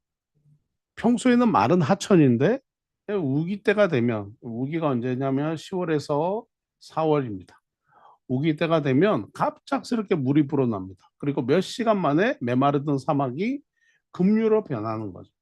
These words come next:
평소에는 이렇게 메마른 사막으로 있습니다.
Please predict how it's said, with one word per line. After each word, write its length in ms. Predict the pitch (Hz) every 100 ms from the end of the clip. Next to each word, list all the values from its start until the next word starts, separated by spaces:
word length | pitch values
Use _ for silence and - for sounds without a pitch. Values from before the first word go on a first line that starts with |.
| _
평소에는 1040 | - 202 165 196 180 190 185 175 139 98 - _ _ _ - _ _
이렇게 420 | 131 147 151 127 90 _ _ _ _ _ _ -
메마른 420 | 110 131 170 208
사막으로 800 | - 185 175 156 156 139 131 127
있습니다. 680 | - - 147 120 92 - -